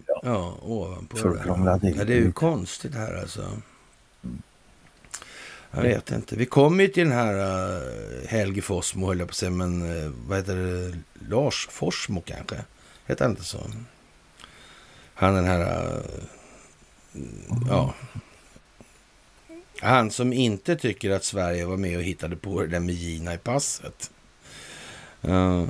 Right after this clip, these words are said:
Speaker 1: Ja, ja, ja, ja, ja, nu vet jag vem du menar. Vi kommer la dit för det, det är la med, va?
Speaker 2: Ja, det är det.
Speaker 1: Jag kommer inte ihåg vad
Speaker 2: Och, och,
Speaker 1: fan
Speaker 2: och
Speaker 1: han
Speaker 2: det, ja, åkte buss med
Speaker 1: Historiken.
Speaker 2: hakkors på kinden, döms för hets mot folkgrupp.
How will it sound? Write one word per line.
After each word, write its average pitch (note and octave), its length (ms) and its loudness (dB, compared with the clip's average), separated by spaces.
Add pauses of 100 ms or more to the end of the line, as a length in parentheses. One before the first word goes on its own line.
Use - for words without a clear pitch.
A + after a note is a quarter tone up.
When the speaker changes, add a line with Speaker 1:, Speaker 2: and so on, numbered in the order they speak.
(120)
Speaker 1:
Ja, D3+ 340 10
ja, D#3 260 10
ja, C#3 340 6
ja, C#3+ 340 4
ja, A#2 280 4
nu C#3 180 2
vet C3 240 2
jag G#2 80 0
vem G2 160 2
du F#2+ 80 0
menar. C2 420 0
Vi F#2+ 120 4
kommer D#2+ 400 2
la F2+ 140 4
dit E2+ 260 2
för D2 120 -6
det, E2 200 2
det F2 180 0
är E2+ 40 2
la F2 140 2
med, D2+ 260 -2 (160)
va? F2+ 280 -2
Speaker 2:
Ja, G2 520 4 (120)
det F#2 60 -4
är E2+ 60 -4
det. E2+ 120 -8 (1200)
Speaker 1:
Jag F#2 160 8
kommer E2 160 2
inte - 80 0
ihåg D#2+ 140 4
vad C#2+ 140 2
Speaker 2:
Och, - 0 -
och, A#2+ 160 2
Speaker 1:
fan C#2 100 0
Speaker 2:
och A#2+ 40 4
Speaker 1:
han A#2 100 4
Speaker 2:
det, A2 480 4 (760)
ja, G#2+ 480 4 (140)
åkte C#3+ 300 8
buss D3+ 80 8 (280)
med G3+ 100 2
Speaker 1:
Historiken. - 60 -
Speaker 2:
hakkors C3+ 480 4
på C#3 140 -4
kinden, D3+ 680 0
döms A#2 300 0
för A#2+ 100 -8
hets G#2+ 320 -2
mot F#2 160 -8
folkgrupp. F2 760 -10